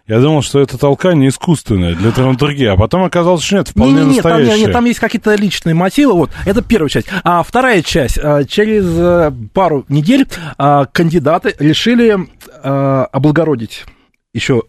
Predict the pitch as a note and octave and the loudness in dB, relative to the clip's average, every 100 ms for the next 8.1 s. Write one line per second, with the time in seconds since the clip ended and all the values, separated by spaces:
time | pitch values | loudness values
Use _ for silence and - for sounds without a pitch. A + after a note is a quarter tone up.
0 | - A#2+ F#2 - - A2+ A2+ - A3 C#4 | -4 -4 -4 -10 -8 -6 -6 0 0 0
1 | - - - C#3+ F3+ E3+ D#3+ - C#3+ A#2+ | -4 -16 -4 -2 0 0 -2 -2 -4 -4
2 | - D#3 E3+ D3+ B2 A2+ - D#3 C3+ - | -2 0 0 -2 -4 -4 -4 -4 -4 -4
3 | G2+ F2 - B2+ C3 A2+ G3 - - - | -4 -6 -4 0 0 0 -2 -2 -12 -20
4 | - - C#3 F3+ G#3 - D3 C3 B2 G#2+ | -18 -4 -2 2 0 0 -4 -2 -2 -4
5 | - - - - G#2 - C#3+ B2+ G#2 - | -10 -20 -18 -8 -6 0 2 2 2 0
6 | C#3 D#3 D3 C#3 C3+ D#3+ D#3+ G#3+ D#3 B2+ | 2 2 2 2 2 2 2 2 2 0
7 | G#2+ G#2+ E3+ - E3+ B2+ E3 C#3+ C#3+ A#3 | 0 -2 -2 -2 -2 0 0 2 0 -2
8 | - | -6